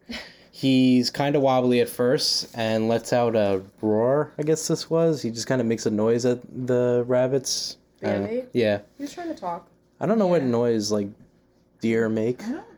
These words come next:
Speaker 3: know.
Speaker 2: Do deer make noise?
Speaker 1: I don't know.
Speaker 3: What
Speaker 1: That's what I'm
Speaker 3: does
Speaker 1: s-,
Speaker 3: the deer say?
Speaker 1: yeah, do they make a
Speaker 2: No.
Speaker 1: noise?
Speaker 2: I don't know.
Speaker 1: Yeah, okay.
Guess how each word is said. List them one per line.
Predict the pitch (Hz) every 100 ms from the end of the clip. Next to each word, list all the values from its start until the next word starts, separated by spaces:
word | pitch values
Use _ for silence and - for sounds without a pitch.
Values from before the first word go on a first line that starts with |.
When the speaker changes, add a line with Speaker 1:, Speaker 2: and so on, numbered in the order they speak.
| _
Speaker 3:
know. | 202 220 247 -
Speaker 2:
Do | 202
deer | 190 196
make | 185 151
noise? | 208 247
Speaker 1:
I | 131
don't | 135
know. | 143 127
Speaker 3:
What | 113
Speaker 1:
That's | -
what | 127
I'm |
Speaker 3:
does | 339
Speaker 1:
s-, | 320
Speaker 3:
the | - 392
deer | 392 440 -
say? | - 269 269
Speaker 1:
yeah, | 139 127
do | -
they | 120
make | 131 135 156
a |
Speaker 2:
No. | 120 113
Speaker 1:
noise? | 123 160 156 - - _ _ _ _ _ _ _ _ _ -
Speaker 2:
I |
don't | 202 220
know. | 330 294 -
Speaker 1:
Yeah, | - - 127
okay. | 113